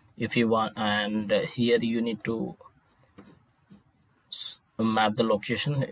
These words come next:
where you want to, means, place that passphrase in future. If you, uh, if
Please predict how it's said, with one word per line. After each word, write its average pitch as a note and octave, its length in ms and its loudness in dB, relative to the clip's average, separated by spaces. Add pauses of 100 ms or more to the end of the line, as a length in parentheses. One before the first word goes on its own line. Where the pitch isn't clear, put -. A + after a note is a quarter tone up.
where A2 180 2
you A2 200 0
want A#2+ 420 2
to, B2+ 260 -2 (420)
means, G#2+ 400 0
place A#2 340 2
that G#2+ 260 2 (540)
passphrase A2 540 2 (300)
in A2+ 180 2
future. - 400 0 (580)
If - 180 -4
you, A2 320 2
uh, G#2 280 2
if A2 180 -4